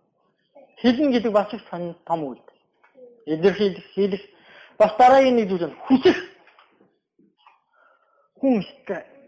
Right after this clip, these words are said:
Түмэн юм хүсэж байгаа шүү дээ. Энэ хүн алсын чинээ биеийн дотор чи. Адуу мал зал. Юм юм нь багтдаг гэдэг үг байгаа шүү.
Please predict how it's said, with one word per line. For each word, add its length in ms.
Түмэн 480
юм 160
хүсэж 240
байгаа 240
шүү 160
дээ. 1300
Энэ 80
хүн 160
алсын 320
чинээ 220
биеийн 200
дотор 380
чи. 80
Адуу 300
мал 260
зал. 160
Юм 140
юм 240
нь 60
багтдаг 340
гэдэг 240
үг 80
байгаа 240
шүү. 140